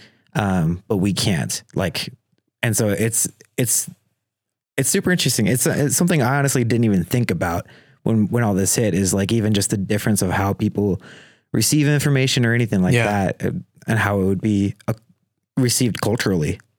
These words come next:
Speaker 2: It's, it's, it's a lot, man. It's, it's, it's been something that I've been really processing because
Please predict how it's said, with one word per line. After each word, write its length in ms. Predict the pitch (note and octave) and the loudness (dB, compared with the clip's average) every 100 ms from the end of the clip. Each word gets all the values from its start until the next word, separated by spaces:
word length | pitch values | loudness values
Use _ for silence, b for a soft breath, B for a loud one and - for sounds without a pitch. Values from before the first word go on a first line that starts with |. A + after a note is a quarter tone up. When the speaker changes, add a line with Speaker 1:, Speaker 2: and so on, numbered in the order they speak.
| _ _ _ - | _ _ _ 0
Speaker 2:
It's, 280 | D#3+ - | 2 0
it's, 240 | C#3+ D#3+ E3+ | 0 0 0
it's 220 | B2 C#3 | 0 2
a 60 | G#3+ | 2
lot, 340 | B2+ C3+ A#2+ | 2 0 0
man. 320 | A#2 A2 A2+ A#2 | 0 0 -2 -2
It's, 240 | A#2+ - - | -2 -2 -2
it's, 320 | A2+ A#2+ - - | -4 -2 -4 -6
it's 220 | A2+ A2+ | -4 -4
been 240 | - D#3+ C#3 | 0 0 2
something 420 | B2+ A#2+ C3 B2 | 0 -2 -2 -2
that 320 | A2+ G#2 - D2 | 0 -2 -4 -6
I've 240 | G#2 G#2+ | -4 -4
been 180 | A2 G#2+ | -2 0
really 280 | G2+ G#2 G2+ | 0 -2 -4
processing 720 | - F#2+ G#2 G2+ F2+ G2 F#2+ | -4 -4 -2 -2 -4 -4 -6
because 500 | G2 - F#2+ G2 - | -8 -6 -4 -4 -6